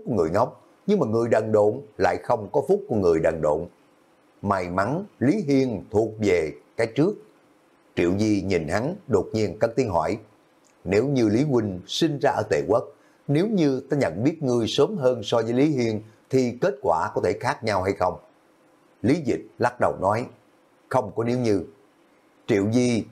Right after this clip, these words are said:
che miệng bắt đầu ho khan, hắn từ trong tay áo lấy ra một cái khăn tay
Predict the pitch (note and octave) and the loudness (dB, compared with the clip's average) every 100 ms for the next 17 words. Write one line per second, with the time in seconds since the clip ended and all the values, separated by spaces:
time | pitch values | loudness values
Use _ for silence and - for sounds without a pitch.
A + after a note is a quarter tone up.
0 | - F3+ F3 C#3+ F2+ F2 B2+ - A#2 D#2 | -4 0 0 0 -2 -2 -2 -2 -2 -2
1 | D2 G2 F2+ G2 F#2+ E2+ - _ _ A2 | 0 -2 0 -2 -2 -6 -16 _ _ -4
2 | A#2+ G3+ A3 A3+ _ C3 A2 F2 A2+ G#2+ | -2 -4 -6 -12 _ 0 2 0 -2 0
3 | G#2 G2 A#2 F3+ G#3 - A2 A#2 F3 E3 | 0 0 0 -2 -4 -8 0 0 2 -2
4 | F2 A#2+ A#2+ G#2+ G2 G2 F#2+ | -2 -8 -6 -4 0 -2 -2